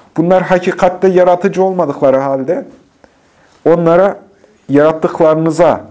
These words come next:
yani Allah Azze ve Celle yaratma fiilini onlara nispet ediyor. Yani yaratma hususunda benzeştikleri için, benzemeye çalıştıkları için Allah Azze ve Celle bu fiili onlara nispet ediyor. Dolayısıyla yaratanların en güzeli olan Allah derken kimse Allah gibi yaratamaz.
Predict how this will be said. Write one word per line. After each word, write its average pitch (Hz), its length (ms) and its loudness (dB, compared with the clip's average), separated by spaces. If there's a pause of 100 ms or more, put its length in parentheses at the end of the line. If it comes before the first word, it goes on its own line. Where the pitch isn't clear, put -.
(140)
yani 107 280 -2
Allah 135 200 0
Azze 143 260 -2
ve 139 80 -4
Celle 160 220 -2
yaratma 151 440 -2
fiilini 151 380 -2
onlara 156 400 0
nispet 147 380 -2
ediyor. 101 260 0
Yani 123 400 -2
yaratma 143 420 2
hususunda 131 440 -2
benzeştikleri 143 640 -2
için, 113 240 -6
benzemeye 127 340 -2
çalıştıkları 113 580 -4
için - 240 -8 (380)
Allah 156 180 2
Azze 131 260 0
ve 123 100 -2
Celle 139 300 -4
bu 156 80 -4
fiili 131 300 -2
onlara 131 340 -2
nispet 131 320 -4
ediyor. 123 320 -2
Dolayısıyla 170 440 0
yaratanların 151 640 -4
en 156 200 -4
güzeli 135 520 -2 (360)
olan 117 340 0
Allah 135 340 0 (280)
derken 165 480 0
kimse 156 240 -2
Allah 147 300 0
gibi 147 120 -4
yaratamaz. 139 600 -2